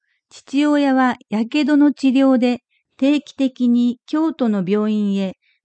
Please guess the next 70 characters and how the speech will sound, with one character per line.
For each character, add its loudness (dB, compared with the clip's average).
通 -2
院 2
し -20
て -2
い -6
た -6
か -10
ら -6
だ。 -12
こ 0
の 4
先、 -2
父 -4
親 2
と 0
二 -4
人 -2
旅 -2
な -2
ん -4
て -6
な -2
い 4
の 2
か -4
も、 -4
な -4
ん -4
て -4
こ -4
と -2
を -6
思 0
っ -2
た -2
の -2
か -6
も -4
し -8
れ -6
な -4
い -4
が、 -10
な 0
ぜ 0
一 -4
緒 0
に 4
行 -10
こ 2
う -4
と -2
思 -2
っ -10
た -6
の -4
か -8
は、 -8
今 2
と -2
な -2
っ -10
て -6
は -6
思 -2
い 0
出 -4
せ -6
な -4
い。 -12